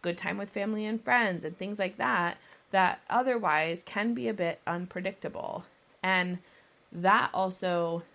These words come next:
makes my year feel more sustainable, knowing that I have these chunks of time of rest and recuperation and not just constant work,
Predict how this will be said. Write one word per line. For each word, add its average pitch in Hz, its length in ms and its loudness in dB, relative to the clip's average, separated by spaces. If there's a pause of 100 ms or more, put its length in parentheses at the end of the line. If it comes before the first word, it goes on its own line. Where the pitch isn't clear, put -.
(100)
makes 180 420 -4
my 170 140 -4
year 185 420 -4
feel 190 420 -2
more 175 300 -4
sustainable, 180 800 -4
knowing 190 540 -2
that 202 360 0 (320)
I 175 80 -2
have 185 340 2
these 175 220 -10
chunks 185 400 -6
of - 140 -10
time 170 800 -6 (380)
of 175 260 0
rest 170 420 0
and - 120 -8
recuperation 170 840 -8
and 160 180 -10
not 160 280 -6
just 151 260 -10
constant - 720 -10
work, - 420 -12